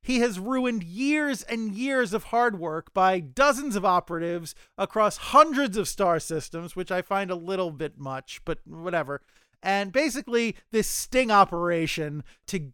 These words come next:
get Soji, he's ruined it. So it's all on him, and now she needs to get her back. And then she, uh, grabs her cadre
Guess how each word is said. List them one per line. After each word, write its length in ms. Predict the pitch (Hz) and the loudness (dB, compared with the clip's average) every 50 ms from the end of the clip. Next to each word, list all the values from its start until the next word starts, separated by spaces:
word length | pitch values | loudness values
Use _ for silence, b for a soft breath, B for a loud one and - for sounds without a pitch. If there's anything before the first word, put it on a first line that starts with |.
| _ _ - | _ _ -2
get 280 | 131 214 214 196 - - | 0 2 2 2 0 -2
Soji, 640 | - - - 208 202 190 165 117 139 127 117 117 - _ _ _ _ _ | -2 2 4 6 6 4 4 2 -4 -8 -10 -10 -14 _ _ _ _ _
he's 300 | - - 240 262 233 180 | -4 -2 0 0 0 0
ruined 480 | 196 202 208 208 190 165 143 123 110 - | 2 4 6 6 6 4 0 -6 -10 -16
it. 240 | - - - - _ _ _ _ _ _ | -20 -20 -20 -20 _ _ _ _ _ _
So 600 | - - - - 190 190 185 185 185 180 175 165 - | -8 -4 0 2 4 4 6 6 4 4 0 -2 -2
it's 180 | 196 190 185 - | -4 -4 0 2
all 240 | 220 226 233 226 226 | 4 4 6 6 4
on 220 | 220 214 214 202 | 4 4 2 2
him, 420 | 170 190 196 190 190 185 180 180 - | 0 0 0 -2 -2 -2 -4 -6 -6
and 220 | - 180 180 175 | -6 -6 -6 -4
now 300 | 175 185 190 190 190 185 | -2 0 2 2 2 2
she 180 | - - - 196 | 0 -2 -6 -6
needs 260 | 185 185 180 - - | -4 -4 -6 -8 -8
to 80 | - 165 | -10 -6
get 200 | 139 165 160 - | -4 -4 -4 -4
her 140 | - 147 135 | -6 -8 -10
back. 340 | 120 113 90 - - _ - _ _ _ _ _ _ - | -10 -12 -14 -16 -18 _ -20 _ _ _ _ _ _ 0
And 380 | 240 277 294 302 302 285 247 | 2 2 4 2 2 0 2
then 320 | 190 247 277 277 269 262 262 | 4 6 6 6 4 2 0
she, 600 | - - - 254 247 247 247 240 233 220 202 - - | -4 -4 -4 -4 -2 -2 -2 -2 -4 -4 -6 -8 -6
uh, 280 | 202 196 190 190 190 180 | -4 -2 0 0 0 -2
grabs 520 | 151 143 185 220 226 226 226 214 180 - | -4 -2 2 4 4 4 4 2 0 -4
her 140 | - 208 202 | -4 -4 -4
cadre 520 | - - 185 214 226 226 180 170 208 214 | -2 0 2 4 4 4 4 2 0 0